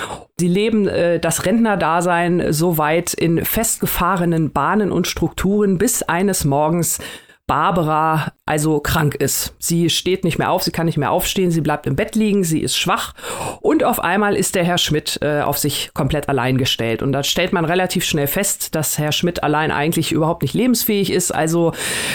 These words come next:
wirklich, wie man das sich so vorstellt, der Mann, der also zeitlebens von seiner Frau von vorne bis hinten, äh, versorgt wurde, der sich um nichts kümmern musste im Haushalt, groß, außer vielleicht so die typischen Männeraufgaben, also Müll rausbringen und solche Sachen,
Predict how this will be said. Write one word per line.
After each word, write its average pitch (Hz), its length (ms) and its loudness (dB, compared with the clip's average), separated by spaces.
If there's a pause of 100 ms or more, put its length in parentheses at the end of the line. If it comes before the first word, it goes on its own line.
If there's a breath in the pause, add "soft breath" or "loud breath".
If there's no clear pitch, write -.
(100)
wirklich, 240 360 0
wie 226 60 4
man 214 140 2
das 196 120 0
sich 185 120 0
so 170 320 -2
vorstellt, 185 880 0
der 160 520 0
Mann, 180 420 2
der 180 180 2
also 160 500 2
zeitlebens 180 760 0
von 170 160 0
seiner 160 240 0
Frau 160 280 0
von 170 180 -2
vorne 175 240 0
bis 165 180 0
hinten, 180 460 2
äh, 151 80 0
versorgt 170 640 0
wurde, 202 440 4
der 170 160 2
sich 170 160 0
um 175 100 0
nichts - 320 -2
kümmern 214 320 2
musste 190 300 0
im 165 160 0
Haushalt, 175 520 2
groß, 175 340 0
außer 147 260 0
vielleicht 147 320 -2
so 151 80 -2
die 143 180 0 (280 loud breath)
typischen 147 420 0
Männeraufgaben, 147 640 0
also 143 200 0
Müll 160 160 0
rausbringen 160 440 -2
und 139 100 -2
solche 139 260 0
Sachen, 139 340 0